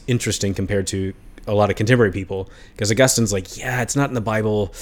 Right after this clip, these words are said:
Don't know what to do with that." But everybody today, they're just like, "Yeah, yeah, yeah, yeah. It's scientific. It's biblical. It's, it's, it's definitely what everybody and their mother has always believed, even though it's not true." But I think that's part of what's going on is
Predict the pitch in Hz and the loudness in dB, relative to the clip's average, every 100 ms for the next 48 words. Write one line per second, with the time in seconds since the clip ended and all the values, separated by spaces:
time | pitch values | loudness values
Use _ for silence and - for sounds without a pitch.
0 | - - - - - - - - - - | -8 -6 -6 -8 -8 -12 -16 -18 -20 -14
1 | 135 151 151 139 120 120 120 113 107 104 | -2 2 4 4 2 0 0 2 0 0
2 | - - - - 131 127 127 110 98 113 | -4 -18 -18 -2 4 6 6 2 2 4
3 | 110 98 95 - 95 - 170 156 113 - | 4 4 -2 -4 -4 -4 -2 -2 -2 -2
4 | 143 127 135 131 98 - 127 107 - 139 | 0 2 4 2 0 0 0 0 -2 -2
5 | 139 - 104 - 135 123 135 135 127 - | -2 -4 -10 -6 -4 -2 -2 0 0 -2
6 | - - - 120 101 - - - - 107 | -14 -20 -6 -2 0 -2 -8 -10 -8 -6
7 | - - 101 - 117 123 110 101 117 127 | -6 -6 -4 0 2 2 4 4 6 6
8 | 117 104 101 113 107 95 110 123 110 110 | 6 4 2 4 2 4 2 2 0 0
9 | 113 110 90 90 90 87 - 92 - 127 | 0 -2 -6 -10 -10 -8 -8 -8 -6 0
10 | 117 - - - 117 - - - - - | 0 -2 -18 -4 -2 -2 -8 -20 -20 -20
11 | - - - - - 160 139 131 - 135 | -20 -20 -2 0 4 4 6 4 4 4
12 | 117 104 - 101 98 95 92 90 87 | 4 2 0 0 0 -2 -4 -4 -6